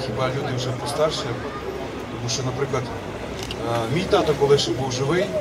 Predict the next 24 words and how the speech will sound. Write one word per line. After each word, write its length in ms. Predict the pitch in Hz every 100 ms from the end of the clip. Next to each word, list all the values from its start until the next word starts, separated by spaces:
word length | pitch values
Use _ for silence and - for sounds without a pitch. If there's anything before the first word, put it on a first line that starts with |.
| - - - - - - - - 131
він 140 | 147
пам'ятав, 480 | 123 139 139 170 190 170
тому 160 | 143
що 160 | 127 139
Іван 220 | 131 139 123
Фірцик, 300 | 151 147 139 - - 113
е, 40 | 113 110 107 107 104 101 -
після 260 | 170 -
того, 340 | - 147 123 120
коли 260 | 123 127 117 - - - - - - - - - - - - - - 123
у 40 |
нього 120 | 131 127
відбулася 380 | 127 143 139 131
така 180 | - -
блискавична 560 | 135 135 147 147 143 135 127 123 - -
кар'єра 500 | 139 147 180 180 156 - - - -
циркового 500 | 139 127 143 143 131
силача, 560 | - 127 127 127 180 165
борця, 600 | - 123 - 175 165 131 123 - - - -
чим 180 | - 143
він 100 | 143
тільки 280 | 143 131 135
не 120 | 123
займався. 480 | 120 127 110 98